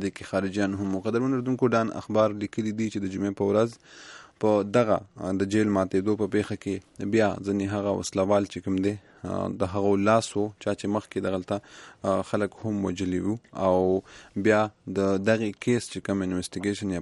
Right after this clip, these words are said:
پلټنې کېدې، د هغې یو تن یې هم وجلی و. بیا ادارې مخکې لیکي چې دا په پاکستان کې یوازینی کیس نه دی، د نه وړاندې. په خیبر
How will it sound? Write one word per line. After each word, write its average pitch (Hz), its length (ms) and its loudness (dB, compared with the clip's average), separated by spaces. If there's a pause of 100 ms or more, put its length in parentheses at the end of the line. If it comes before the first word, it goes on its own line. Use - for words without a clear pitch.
پلټنې 92 440 -2
کېدې، 92 260 0
د 92 100 2
هغې 92 200 -4
یو 92 60 -2 (120)
تن 95 100 0
یې 87 160 -2
هم 92 180 -4
وجلی 87 260 -4
و. 85 120 -2
بیا 107 140 2
ادارې 107 340 2
مخکې - 240 -6
لیکي 104 220 -6
چې 98 140 -8
دا 92 60 2 (120)
په 92 100 -4
پاکستان 95 420 -4
کې 92 160 -6
یوازینی 92 460 -2
کیس 90 240 -6
نه 107 60 -2
دی، 104 100 0 (100)
د 95 120 0
نه 90 100 -2
وړاندې. 104 340 0 (480)
په - 120 -6
خیبر 123 180 4